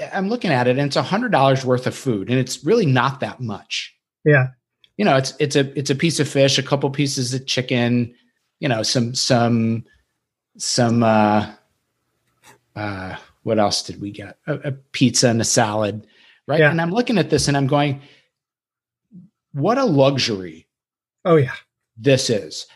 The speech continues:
Speaker 1: How, how lucky am I that we get to sit here in our bubble?" You know, and,
Speaker 2: Yeah.
Speaker 1: and, and a hundred dollars worth of food for most people is like a, a,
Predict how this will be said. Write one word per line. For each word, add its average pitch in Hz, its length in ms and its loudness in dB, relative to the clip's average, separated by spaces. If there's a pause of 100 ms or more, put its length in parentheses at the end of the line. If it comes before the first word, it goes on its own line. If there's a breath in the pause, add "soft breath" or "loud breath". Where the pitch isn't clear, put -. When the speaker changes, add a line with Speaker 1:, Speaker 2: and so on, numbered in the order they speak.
Speaker 1:
How, 214 460 -2
how 214 320 -2
lucky 160 720 0
am 120 360 -2
I 92 520 -10 (920)
that 131 480 0
we 147 140 -2
get 143 200 0
to 139 80 -2
sit 180 240 -2
here 147 500 2 (600 soft breath)
in 151 180 -4
our 143 140 4
bubble?" 117 460 0 (1040)
You 123 100 -2
know, 135 140 4
and, 123 100 2
Speaker 2:
Yeah. 131 100 -2
Speaker 1:
and, 139 200 -4 (180)
and 143 180 0
a 127 40 2
hundred 180 440 0
dollars 131 400 2
worth 123 280 -2
of - 80 -8
food 147 500 -2 (340 soft breath)
for 139 140 2
most 139 280 2
people 143 340 2
is 120 180 2
like 120 280 -4 (640 soft breath)
a, - 60 -18 (340)
a, 117 160 -8